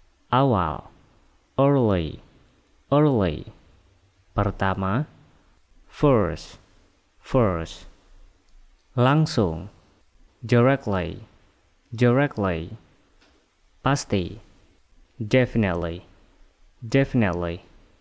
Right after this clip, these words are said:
Dengan sengaja. Deliberately. Deliberately. Karena. Because. Because.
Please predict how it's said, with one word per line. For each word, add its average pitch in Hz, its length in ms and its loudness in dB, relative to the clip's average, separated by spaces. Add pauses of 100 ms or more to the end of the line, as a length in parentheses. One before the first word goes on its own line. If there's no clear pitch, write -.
(560)
Dengan 139 400 4
sengaja. 98 720 0 (640)
Deliberately. 110 960 2 (640)
Deliberately. 113 960 2 (960)
Karena. 123 640 0 (560)
Because. 110 800 0 (560)
Because. 113 800 -2